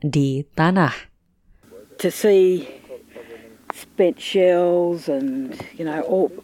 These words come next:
Speaker 2: all, all the, the bits and pieces, you think, "Wow," you know, it's, it's real, it's an indication of just what happens here when, when no one else is around, and when you see this, you know, it's, it's,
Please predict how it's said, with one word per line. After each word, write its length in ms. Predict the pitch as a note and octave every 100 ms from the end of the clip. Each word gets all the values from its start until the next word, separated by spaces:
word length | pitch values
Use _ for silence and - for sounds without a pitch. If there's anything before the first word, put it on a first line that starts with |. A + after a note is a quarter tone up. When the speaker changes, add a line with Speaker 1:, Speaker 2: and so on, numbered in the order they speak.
| -
Speaker 2:
all, 160 | E3+ - -
all 220 | G3+ G3+
the, 340 | F#3 F3+ F3+ - - - - - -
the 100 | F3+
bits 320 | G#3 G#3 -
and 160 | F3+ -
pieces, 880 | G#3 G3+ F#3+ F#3+ F3 F3 D#3+ - -
you 80 | F#3
think, 220 | F3+ F3+ - - - - E3 F3+ G#3 F3+
"Wow," 300 | E3+ D#3+ C#3 _ - - _ -
you 80 |
know, 80 | D#3+
it's, 180 | D#3+ -
it's 400 | C3+ D3+ C3+ -
real, 300 | G#3 F3+ C#3+ - - - - - - D3+ E3 F3+ G3
it's 100 | G3
an 140 | G#3+
indication 680 | A3 G3+ G3 F#3+ F3+ F#3+ E3
of 80 |
just 320 | C#3+ F3+ - E3+
what 160 | D#3+
happens 480 | - F#3 F3+ D#3+ D3
here 320 | F3 D#3 D#3+
when, 300 | D#3 D3+ D3+ - - - - - -
when 160 | D#3
no 100 | E3
one 160 | D#3+ D#3
else 240 | D#3 D3+ -
is 80 | D3+
around, 580 | D3 D#3 D#3 D#3 D#3 C#3+
and 240 | C#3 C#3 - - F#3+ - D#3+
when 100 | E3
you 80 |
see 240 | D#3 D#3+ D3
this, 480 | D3+ D3+ - - D3+
you 80 |
know, 220 | D3 D3+ D3
it's, 260 | C#3+ -
it's, 380 | - D3 E3+